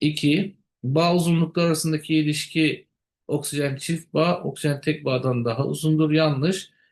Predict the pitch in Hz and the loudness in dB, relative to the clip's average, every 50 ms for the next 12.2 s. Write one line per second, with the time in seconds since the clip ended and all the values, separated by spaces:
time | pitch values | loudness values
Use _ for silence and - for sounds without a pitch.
0 | _ _ _ _ _ - 156 151 - 196 185 175 165 - 190 185 180 175 165 156 | _ _ _ _ _ -4 -4 0 2 2 2 2 2 2 2 2 2 2 0 0
1 | - 170 160 156 151 - 160 175 175 170 - 165 156 156 - 156 151 156 147 151 | -2 0 0 0 0 0 0 0 0 0 0 -2 -2 -2 -2 -2 -2 -2 -2 -4
2 | - 165 156 - - - 127 117 - 147 156 160 165 156 151 156 156 151 135 120 | -6 -8 -8 -8 -6 -6 -6 -4 0 0 2 4 4 4 2 2 0 0 0 -2
3 | 113 - - - - 139 135 156 185 185 156 156 156 156 147 139 127 123 110 107 | -4 -6 -8 -6 -4 -2 0 2 2 0 0 2 2 2 2 2 2 0 0 0
4 | 104 - - - - 65 - - - - 123 131 165 175 - - - _ _ _ | -2 -4 -4 -6 -8 -8 -10 -10 -6 -2 0 0 2 0 -2 -6 -14 _ _ _
5 | _ _ _ _ _ _ _ _ _ _ _ 151 170 208 214 208 - - - _ | _ _ _ _ _ _ _ _ _ _ _ 4 4 4 4 2 -2 -6 -8 _
6 | _ - - 123 135 165 180 202 202 202 185 175 175 170 165 165 160 156 - 160 | _ -10 -6 -2 2 2 2 2 2 2 2 2 4 4 4 2 0 0 0 2
7 | 160 156 151 151 - 151 143 135 - - 127 135 135 135 127 - - - 180 185 | 4 4 4 2 0 -4 -6 -6 -6 -6 -6 -4 -2 -2 -2 -2 -2 -2 2 2
8 | 196 214 214 - - _ _ _ - - - 165 151 151 151 - 143 131 127 120 | 2 2 0 -4 -12 _ _ _ -12 -4 0 0 0 0 -2 -4 -2 -2 -2 -2
9 | 110 104 123 165 190 208 202 - - _ _ _ _ _ - - 175 165 160 160 | -2 -2 2 2 2 2 2 -2 -10 _ _ _ _ _ -6 -2 -2 0 2 0
10 | 151 151 151 143 127 123 - - 117 - - 143 165 165 160 156 147 147 - - | 0 0 -2 -4 -6 -4 -4 -4 -6 -6 -2 0 2 2 4 2 2 0 -2 -4
11 | 120 147 156 156 - 151 139 135 127 107 107 110 113 131 131 - - - 180 185 | -4 -4 -2 -2 -2 -2 -2 -4 -4 -6 -6 -8 -10 -10 -8 -4 0 2 2 2
12 | 185 185 185 | 2 0 -4